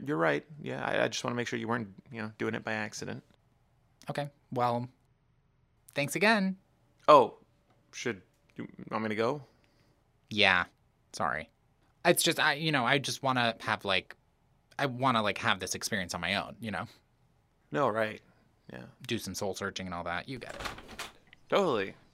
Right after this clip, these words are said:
Speaker 1: Yeah, I, um, well, look, if you ever need more, you know, let me know. Or if you ever wanna hang out or anything.
Speaker 2: You can just let yourself back in through the house. The door should be unlocked.
Speaker 1: Okay. All right. Thanks.
Speaker 2: Bye.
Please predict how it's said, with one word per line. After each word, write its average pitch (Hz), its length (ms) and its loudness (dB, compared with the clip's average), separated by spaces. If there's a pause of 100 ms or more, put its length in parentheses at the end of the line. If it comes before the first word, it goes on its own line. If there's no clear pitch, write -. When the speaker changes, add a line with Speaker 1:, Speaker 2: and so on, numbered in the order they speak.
(180)
Speaker 1:
Yeah, 131 200 -2
I, 110 460 -2 (200)
um, 104 200 -10 (580)
well, 131 180 6
look, 123 180 4
if 104 80 -6
you 113 100 -4
ever 120 120 -4
need 127 140 -6
more, 120 400 -8 (220)
you 113 100 -10
know, 117 60 -14
let 113 100 -10
me 117 100 -10
know. 117 280 -8 (680)
Or 113 160 -2
if 110 120 -2
you 120 60 -4
ever 110 440 -2
wanna 107 300 -4 (160)
hang 107 160 -8
out 110 180 -4
or 117 80 -4
anything. 120 180 -8
Speaker 2:
You 180 120 0
can 208 80 6
just 208 160 4
let 196 80 6
yourself 180 320 4
back 156 200 6
in 160 120 0
through 147 80 -4
the 135 80 -2
house. 135 260 4
The 123 140 -6
door 123 140 -4
should 127 140 -6
be 113 60 -4
unlocked. 98 540 -4 (260)
Speaker 1:
Okay. 147 540 -6 (240)
All 117 100 -2
right. 156 180 -4
Thanks. - 440 2 (180)
Speaker 2:
Bye. 233 840 6